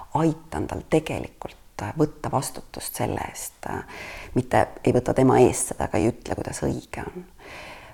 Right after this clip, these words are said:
Äh, see eeldab väga palju sedasama hoiaku olemasolu. See ei ole lihtne. Üldiselt, kui me räägime üldiselt,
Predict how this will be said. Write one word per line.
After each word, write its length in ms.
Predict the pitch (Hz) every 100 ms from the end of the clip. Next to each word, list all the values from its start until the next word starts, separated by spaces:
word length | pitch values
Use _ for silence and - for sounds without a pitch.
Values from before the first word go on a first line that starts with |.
| -
Äh, 140 | 131 143
see 200 | - 139 196
eeldab 280 | 180 123 -
väga 140 | 165
palju 520 | - 170 180 - - -
sedasama 420 | - 113 127 160
hoiaku 460 | 151 165 165 - 156
olemasolu. 580 | 156 - - - - - - _ _ _ _ -
See 140 | -
ei 60 | 156
ole 140 | 202 165
lihtne. 400 | - - - - - - _ - - - - - - - -
Üldiselt, 640 | 226 294 175 - - - -
kui 80 | -
me 80 |
räägime 300 | 196 269 143 -
üldiselt, 760 | 202 160 127 - - - -